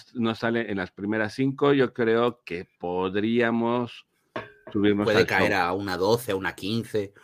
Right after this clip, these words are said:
Speaker 2: Yo creo que todo
Speaker 1: Ujú.
Speaker 2: dependerá la llave de cómo se va a desarrollar todo el draft, ya no solamente de cara a nosotros, sino a todos los demás equipos.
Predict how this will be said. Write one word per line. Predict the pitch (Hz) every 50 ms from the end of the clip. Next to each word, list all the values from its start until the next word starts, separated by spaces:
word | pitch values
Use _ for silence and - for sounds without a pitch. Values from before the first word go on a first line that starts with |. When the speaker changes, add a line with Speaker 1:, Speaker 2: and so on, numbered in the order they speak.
| - - - - - - - - -
Speaker 2:
Yo | 117 139
creo | 139 175 180 156
que | 165
todo | 131 156 156
Speaker 1:
Ujú. | 156 160
Speaker 2:
dependerá | 147 147 143 139 139 139 151 165 - - _ _ _ _ _ _ _ _ _ _ _ _ - - -
la | - 127 120 113
llave | 113 123 139 156 143 131 110
de | 98 104 98 -
cómo | 131 123 135 147
se | 131 151
va | 139 139
a | 143
desarrollar | 139 127 135 127 117 117 113 113 110 104 90 - _ _
todo | - 151 160 156 151
el | 127 110
draft, | 117 123 151 202 - - _ _ -
ya | 104 90 113 120
no | 131
solamente | 127 127 135 123 117 117 117 113 113
de | 107 95
cara | - 110 101
a | 98
nosotros, | 98 98 - 120 117 107 95 -
sino | 98 92 85
a | 76
todos | - 110 120 123
los | 123 117
demás | 113 104 101 92 98
equipos. | 92 98 127 135 - 226 240 _